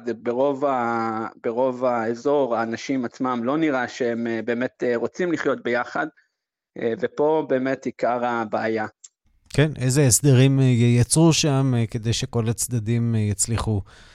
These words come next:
Speaker 2: לחיות בקוסובו, אה, עצמאית, וגם סרביה תוכל לחיות, אה, בשלום עם קיומה של קוסובו. זה חיוני לה, אה, שוב, כדי שתוכל להצטרף, אה, לאיחוד האירופי, אגב, צעד שלא כולם, אה, תומכים בו שם, אה,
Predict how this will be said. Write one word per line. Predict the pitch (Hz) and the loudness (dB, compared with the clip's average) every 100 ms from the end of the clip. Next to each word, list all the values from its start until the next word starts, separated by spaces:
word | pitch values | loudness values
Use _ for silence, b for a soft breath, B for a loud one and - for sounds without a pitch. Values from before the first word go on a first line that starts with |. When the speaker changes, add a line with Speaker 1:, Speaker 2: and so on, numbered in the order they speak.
| b b b 123 | b b b 2
Speaker 2:
לחיות | 117 147 147 | 6 6 6
בקוסובו, | 127 123 151 127 139 117 127 123 120 | 4 4 4 4 2 2 2 2 2
אה, | 117 113 - | 4 2 0
עצמאית, | 120 - 120 127 170 196 - 139 | 0 0 2 2 2 2 0 -2
וגם | 123 135 | 2 2
סרביה | 131 139 139 131 117 | 2 2 0 2 0
תוכל | - - | -2 -2
לחיות, | 113 - 110 - | -2 0 -4 0
אה, | 110 98 | 0 0
בשלום | 104 - 107 107 107 | 0 -2 -2 -2 0
עם | 104 | -2
קיומה | 95 104 101 104 | -4 -4 -2 -2
של | - 90 | -2 -6
קוסובו. | - 127 151 127 135 | -4 -2 -2 0 0
זה | 113 | 0
חיוני | - 127 120 139 139 | 0 -2 -2 -2 0
לה, | 143 147 120 B B B B B | 2 4 2 B B B B B
אה, | 107 104 | -4 -4
שוב, | - 127 95 | 0 -2 -2
כדי | 98 101 | -4 -2
שתוכל | - 104 98 - 110 | -2 -2 -2 -4 -4
להצטרף, | 101 101 - 104 95 - | -2 -2 -4 -2 -4 -4
אה, | 107 95 | -4 -2
לאיחוד | 95 95 95 113 98 | -4 -4 -4 -6 -4
האירופי, | 98 110 143 - 123 | -2 -2 -4 -2 -2
אגב, | 120 113 | -2 -4
צעד | - 117 110 | -2 -2 -2
שלא | 110 104 | -4 -4
כולם, | - 110 117 | -4 -4 -2
אה, | 117 | -4
תומכים | - 117 - 120 113 | -2 -4 -4 -6 -6
בו | 92 | -6
שם, | - 95 92 | -6 -6 -4
אה, | 92 | -4